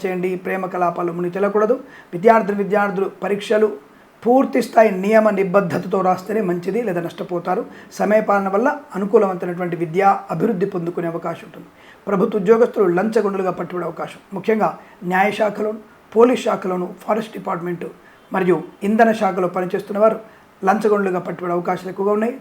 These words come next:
చాలా జాగ్రత్తగా ఉండే ప్రయత్నాన్ని కొనసాగించండి. అలాగే, విదేశాలకు కూడా విద్యా, ఉద్యోగ, వ్యాపార నష్టాన్ని పొందుకోవచ్చు. వీసా ఇబ్బందులు కలిగే అవకాశాలు. జన్మజాతకాన్ని చూయించుకునే ప్రయత్నం చేస్తే మీకు కాస్త అనుకూలవంతమైన శుభపరిణామాలు. రాజకీయ రంగంలో ఇబ్బందులు, సినిమా రంగంలో వ్యాపార నష్టం,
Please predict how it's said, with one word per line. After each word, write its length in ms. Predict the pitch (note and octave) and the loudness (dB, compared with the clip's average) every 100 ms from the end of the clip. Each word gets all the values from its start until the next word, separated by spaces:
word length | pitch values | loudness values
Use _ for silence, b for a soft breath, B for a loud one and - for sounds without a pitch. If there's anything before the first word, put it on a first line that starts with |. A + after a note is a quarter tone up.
| F#3 | -8
చాలా 100 | E3+ | -2
జాగ్రత్తగా 540 | F3 F3 F3+ F3 E3+ | 0 0 -2 -6 -4
ఉండే 340 | F3 A3 G4+ B B _ | 2 2 2 B B _
ప్రయత్నాన్ని 380 | E3+ E3+ F#3 F3 | -6 -4 -6 -6
కొనసాగించండి. 680 | F3+ F3 E3+ D#3+ D#3+ E3 - b b b b - | -6 -8 -10 -12 -14 -14 -16 b b b b -4
అలాగే, 280 | F#3 F3 D#3 | 0 2 0
విదేశాలకు 460 | F3 A#3 B3+ A#3+ A3 | 6 6 8 4 4
కూడా 140 | A3 | 2
విద్యా, 300 | F#3+ F3+ G#3 | 0 2 4
ఉద్యోగ, 340 | F#3+ E3 G3 F3+ | 4 2 2 2
వ్యాపార 300 | F3 F3 F3+ | 0 0 -2
నష్టాన్ని 360 | F3 F#3 F3+ E3 | -4 -6 -8 -6
పొందుకోవచ్చు. 460 | F#3 F#3 G3 A3+ | -6 -4 -2 0
వీసా 480 | F3+ F#3+ G#3+ A3 G#3 | 0 -2 2 0 0
ఇబ్బందులు 400 | F3+ D#3+ G3 F#3+ | -4 -4 -2 -2
కలిగే 200 | G3 F#3 | -2 -2
అవకాశాలు. 520 | F3+ F3+ F#3 F3+ F#3+ G3+ B B - D#3+ | -2 -2 -4 -4 -4 -6 B B -16 2
జన్మజాతకాన్ని 840 | G3+ B3 B3 A#3 A3 - G#3 F3+ G#3 | 4 4 6 6 6 2 0 0 -2
చూయించుకునే 360 | G3+ - F#3+ | -4 -4 -8
ప్రయత్నం 380 | E3+ F3+ F#3 F3 F3+ | -6 -6 -6 -6 -6
చేస్తే 220 | F3 G3 | -6 -6
మీకు 180 | G3 - | -6 -4
కాస్త 380 | - B3+ - G3 | 0 0 0 -2
అనుకూలవంతమైన 960 | - F#3 F#3+ F#3 F3+ F3 F3+ F#3+ D#4+ F4 B - | -2 -6 -4 -2 -2 -4 -6 -4 -4 -8 B -6
శుభపరిణామాలు. 500 | F3+ F3 E3+ E3+ E3 - | -4 -2 -4 -6 -10 -2
రాజకీయ 380 | F#3+ G#3 A3 G#3 | 0 0 0 0
రంగంలో 220 | G#3 G3 | 0 0
ఇబ్బందులు, 420 | F3+ G3 G3 G3+ - | 0 -2 -2 -6 -6
సినిమా 220 | F3+ F3 | -2 -2
రంగంలో 280 | F3 E3+ E3+ | -2 -4 -4
వ్యాపార 300 | F3 F#3 G3+ | -4 -2 -2
నష్టం, 280 | F#3+ G3+ | -4 -8